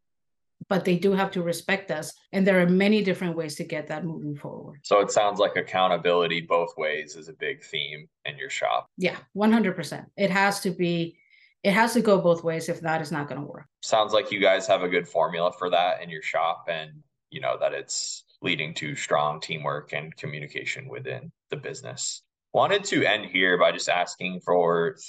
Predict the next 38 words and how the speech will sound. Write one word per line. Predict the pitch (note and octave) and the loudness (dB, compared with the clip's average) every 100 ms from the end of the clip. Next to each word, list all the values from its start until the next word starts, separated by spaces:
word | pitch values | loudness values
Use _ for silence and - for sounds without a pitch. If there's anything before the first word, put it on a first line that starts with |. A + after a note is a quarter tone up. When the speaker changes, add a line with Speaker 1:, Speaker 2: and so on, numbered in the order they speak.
| - | -6
Speaker 2:
three | A2+ C#3 | 0 2
pieces | D3 B2 - G#2 | 2 -2 -2 0
of | G2+ F2+ | 2 2
advice | E2+ E2+ E2 E2 - | 2 2 2 0 -6
that | E2+ | -8
you | F2 F2+ | -6 -4
would | F2 F2 | -4 -2
share | - E2 E2 E2 D#2 | 0 2 2 2 0
to | - - E2+ D#2+ D#2+ D#2 | -4 -4 -2 -4 -6 -6
a | F2 E2+ E2 D#2+ D#2 | -4 -2 -2 -4 -10
fellow | - G#2+ G2+ G#2 | -2 0 2 2
shop | - G2 F#2+ | 2 2 4
owner | F#2+ F#2 F#2 F#2 | 2 2 0 -2
who's | F2 | -4
trying | - F2 | -4 -4
to | E2+ | -4
scale | - F2 F2 | -4 0 0
the | E2+ | -2
business, | F2 E2+ F2 F2 - | -6 -8 -6 -10 -10
who's | D#2+ | -10
trying | - E2+ E2+ | -4 -2 -2
to | |
grow, | E2 F2 F2+ F2 F2 E2+ | 0 4 6 6 4 2
maybe | E2+ E2+ E2+ E2 E2 _ _ | 0 -4 -4 -6 -8 _ _
going | G2+ G#2 - | 2 2 0
through | G2+ | -4
some | G2 E2+ | -2 0
early | F2+ F2+ F#2 F2+ E2+ - | 2 4 2 0 -4 -10
growing | - G2+ G#2 F#2+ | 0 2 0 -4
pains, | G2+ G2 F#2 F#2 | -6 -4 -6 -6
launching | F2 E2+ E2 F2+ | -4 -4 -4 -8
their | E2+ E2 | -8 -4
business. | E2+ E2 E2+ D#2+ - - - _ _ - | -4 -4 -6 -6 -8 -12 -16 _ _ -2
Based | G2+ B2 | -2 2
on | D3+ C3+ | 2 2
your | F#2+ G2 | 2 2
experience | G2 - - F2 F2 F2 - - - | 2 -2 -6 -2 0 -2 -6 -10 -6
and, | E2+ E2 E2 E2 | -4 -4 -6 -8